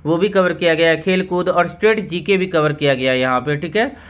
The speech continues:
और सभी चीज़ को कवर किया गया है यहाँ पे, कुछ भी आपका बचेगा नहीं। यहाँ भी आपको फ्लो चार्ट आपको देखने को मिलेगा। और यहाँ पे सबसे पहले इन्होंने भारतीय इतिहास की महत्वपूर्ण तिथि, मतलब इतिहास में जो भी इंपॉर्टेंट तिथि,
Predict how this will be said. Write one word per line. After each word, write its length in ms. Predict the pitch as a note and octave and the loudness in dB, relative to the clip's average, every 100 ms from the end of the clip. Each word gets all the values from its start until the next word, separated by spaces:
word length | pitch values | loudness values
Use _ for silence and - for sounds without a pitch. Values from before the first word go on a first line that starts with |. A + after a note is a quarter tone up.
| - - | -20 0
और 220 | E3 E3+ | 2 2
सभी 260 | E3 G#3 A3+ | 2 0 0
चीज़ 240 | G#3 F#3 | -2 -2
को 120 | F#3 D#3+ | -2 0
कवर 260 | C#3 B2 | 0 0
किया 180 | B2 A#2 | 0 -2
गया 160 | A2 A2 | 0 0
है 80 | |
यहाँ 200 | A2 G#2 | 0 -4
पे, 140 | G#2 A2 | -6 -8
कुछ 220 | F3 G3+ | -8 -6
भी 100 | A3 | 0
आपका 240 | G3+ F#3+ | 0 0
बचेगा 380 | E3+ D#3 F#3+ F#3+ | -4 -4 -2 0
नहीं। 180 | F#3+ F#3+ | 0 -2
यहाँ 240 | E3 F#3+ | 0 0
भी 100 | G3 | 2
आपको 280 | F#3+ F#3 F#3+ | 0 0 -4
फ्लो 200 | F#3 E3+ | -6 -6
चार्ट 320 | D#3+ F#3+ F#3 F#3 | 0 0 2 0
आपको 240 | E3 F#3 | -2 -2
देखने 300 | D#3 D#3 F3 | -2 -2 -2
को 120 | E3+ | -2
मिलेगा। 440 | D#3+ E3 D3+ F#3 B3+ - - - - | 0 0 2 0 0 -10 -20 -20 0
और 260 | E3 E3+ E3+ | 2 4 2
यहाँ 320 | E3+ F#3+ A#3 | -2 0 0
पे 100 | A3 | 0
सबसे 280 | G#3+ F#3+ G#3+ | -2 -2 -2
पहले 240 | G3 G3 | 0 0
इन्होंने 340 | G3 G3 G3 G#3+ G#3+ C#3 | 0 0 0 -2 -4 -8
भारतीय 480 | C3+ D#3 E3 G3+ A3+ | -2 0 0 0 0
इतिहास 380 | F#3 F3 F3 F3+ | 0 0 -2 0
की 100 | G3 | -2
महत्वपूर्ण 560 | E3 D#3 E3 F3+ G3 | 0 0 -2 -2 -4
तिथि, 320 | F#3+ C3 C3+ | -4 -8 -6
मतलब 380 | B2+ D3+ G#3 A3+ A#3 - - E3+ | -6 -2 -2 -2 -8 -18 -10 -8
इतिहास 440 | E3 F3+ G#3+ A#3 | -4 0 0 0
में 140 | A#3+ | -2
जो 140 | E3+ F#3+ | 0 0
भी 140 | B3 | 0
इंपॉर्टेंट 440 | B3 - F#3 G#3+ G3 | -2 -2 -2 -2 -6
तिथि, 380 | E3 F#3+ F#3+ | -8 -4 -4